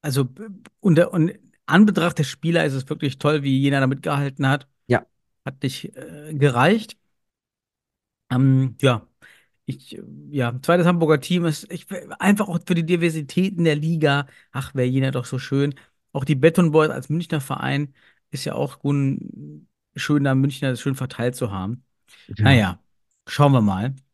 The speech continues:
Speaker 2: Ja, also ich würd, äh, vom Namen her mich auch über Jena grö-, mehr freuen, klar. Auch regional dann für die Region im Osten einfach. Jena ist auch eine gute Geschichte. Und ansonsten München natürlich auch, ja.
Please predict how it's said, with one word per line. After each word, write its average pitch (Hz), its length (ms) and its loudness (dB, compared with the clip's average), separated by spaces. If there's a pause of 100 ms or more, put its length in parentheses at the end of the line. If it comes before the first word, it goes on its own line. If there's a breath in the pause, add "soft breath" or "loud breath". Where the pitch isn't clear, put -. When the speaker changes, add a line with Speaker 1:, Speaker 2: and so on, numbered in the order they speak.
(200)
Speaker 2:
Ja, 123 220 0
also 127 280 6
ich 131 120 4
würd, 139 200 2
äh, 117 140 2 (400)
vom 127 240 6
Namen 123 280 8
her 165 160 8
mich 139 240 4
auch 135 300 2
über 127 220 2
Jena 127 300 2
grö-, 120 240 -2
mehr 120 280 -2
freuen, 185 640 -2
klar. 139 380 -8 (600 soft breath)
Auch 127 420 2
regional 127 880 6
dann 175 380 6
für - 140 -4
die 127 100 4
Region 131 800 0
im 117 160 -2
Osten 139 380 -2
einfach. 151 340 0
Jena 123 400 2
ist 127 80 -6
auch - 60 -4
eine 120 160 0
gute 147 260 -2
Geschichte. 151 540 -4 (880 soft breath)
Und 123 120 4
ansonsten 127 460 4
München 127 340 4
natürlich 113 440 -2
auch, 143 440 0 (340)
ja. 131 280 -2